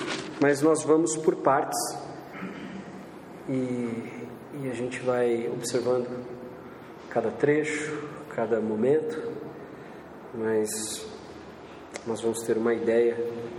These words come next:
do episódio como um todo ao final, tá bom? Então leia comigo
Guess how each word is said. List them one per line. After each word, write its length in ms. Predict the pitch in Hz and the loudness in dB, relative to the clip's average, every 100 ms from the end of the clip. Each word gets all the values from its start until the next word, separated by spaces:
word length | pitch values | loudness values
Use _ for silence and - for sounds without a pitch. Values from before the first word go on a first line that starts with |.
| - | -4
do 60 | 120 | 0
episódio 580 | 117 117 110 117 110 117 | 0 0 4 6 4 0
como 280 | 117 113 127 | 0 2 2
um 180 | 135 113 | 2 0
todo 320 | 113 107 - 110 107 - | 2 2 0 -6 -6 -4
ao 100 | 107 | -4
final, 320 | - 120 98 - - - - - - - | 0 0 0 -4 -12 -12 -14 -14 -14 -8
tá 80 | 92 | 4
bom? 680 | 135 214 - - - - - - - - - - - | 6 6 2 -4 -4 -6 -8 -10 -10 -12 -12 -2 6
Então 140 | 165 | 8
leia 240 | 208 214 | 8 6
comigo 440 | - 139 151 - | 4 4 4 4